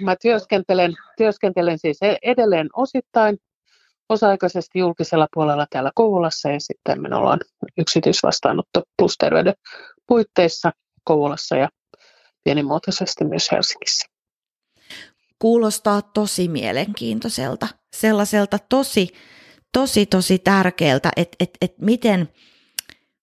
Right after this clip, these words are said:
Speaker 2: miten näitä niinku asioita voidaan käsitellä ja selvitellä ja miten todella merkityksellistä on se, et miten kehoon jää. Ja toi jäi jotenkin mulle heti,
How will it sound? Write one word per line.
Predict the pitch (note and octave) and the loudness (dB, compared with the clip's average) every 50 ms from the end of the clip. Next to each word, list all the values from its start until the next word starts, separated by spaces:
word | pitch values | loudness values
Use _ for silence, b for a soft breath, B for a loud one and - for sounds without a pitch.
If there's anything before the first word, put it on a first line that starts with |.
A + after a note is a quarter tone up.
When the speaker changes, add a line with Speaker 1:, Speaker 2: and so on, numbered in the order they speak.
| _ _ _ _ _ | _ _ _ _ _
Speaker 2:
miten | - A3+ C4 - - A3+ G#3 F#3+ F#3+ | 0 0 0 2 2 0 0 2 2
näitä | F#3+ F#3+ F#3 F3+ F3+ F3 E3+ | 2 2 2 2 0 0 -2
niinku | E3+ D#3+ D#3+ D#3 - E3+ - _ _ _ _ _ _ _ _ _ _ _ _ _ - | -2 -4 -4 -2 -2 -2 -2 _ _ _ _ _ _ _ _ _ _ _ _ _ -2
asioita | G3 G#3 G3 - G3+ F#3 E3+ D#3+ D#3+ D3+ - E3 - | -2 -2 0 0 2 2 4 4 2 2 0 -2 -2
voidaan | E3 D#3+ E3 D#3+ D3+ E3 D#3+ D#3+ D3+ - _ _ _ _ _ _ - | 0 2 2 2 2 2 0 0 -2 -4 _ _ _ _ _ _ -2
käsitellä | G#3+ G3+ G3 - G3+ F3 D#3+ - D#3+ D#3 D3+ D3+ D#3+ D#3+ | -2 0 0 0 0 -2 -2 0 -2 -2 0 0 0 0
ja | D3+ D3+ D#3 | -2 -2 -4
selvitellä | - - G#3 G#3 G3 F3+ C#3+ D#3 - - D#3+ D3+ D3 D3 | -2 0 2 2 2 2 0 -2 -2 0 0 0 2 0
ja | D3 D3+ D#3+ | 0 0 0
miten | F3+ G3+ G#3+ - G#3+ G3+ G#3 - - | 0 0 0 2 2 0 0 0 0
todella | - B3+ D4 C#4+ E4+ E4+ D4 A3 F3+ F3 | 0 0 2 2 4 2 4 4 2 2
merkityksellistä | F3+ F#3 G3+ G#3 G3+ F#3+ - G#3+ - - C3 - - - - F3 D#3 D3+ D#3+ - - - - - | 2 2 2 2 2 0 -2 -4 -4 -4 -6 -6 -6 -4 -4 -2 -2 -2 -4 -4 -2 -4 -2 0
on | G3 G#3+ A3 G#3+ F3 | 2 2 2 2 0
se, | D#3 - F#3 C#3+ E3+ - B B B B B B B B B B B | 0 0 0 0 0 -2 B B B B B B B B B B B
et | - F3 - - | -2 -2 0 0
miten | F3+ F3 - F3+ F3 E3+ - | -4 0 2 0 0 0 0
kehoon | - A#3+ A#3 A3 - F3+ C#3+ - A2 A#2 F3+ - _ _ _ _ _ _ - - - | 0 0 0 2 0 0 0 0 0 -2 -4 -6 _ _ _ _ _ _ -12 -2 0
jää. | - C3 B2+ B2 C3 E3+ - - _ _ _ - | 0 0 2 0 -2 -4 -4 -8 _ _ _ -2
Ja | F3 D#3+ D#3 D#3 | 0 2 2 2
toi | - G#3 G#3 G#3 G3+ | 2 2 2 2 2
jäi | G3 F#3+ F#3 | 2 2 2
jotenkin | F3+ F3+ F#3+ F#3 F3 - F#3 F#3 | 2 2 0 -2 -2 -2 -2 -2
mulle | G3+ G#3 G3+ F#3 E3 E3+ D#3+ - | 0 0 2 2 2 0 0 -2
heti, | F#3 F3+ - D#3+ - | -2 -2 -2 -4 -6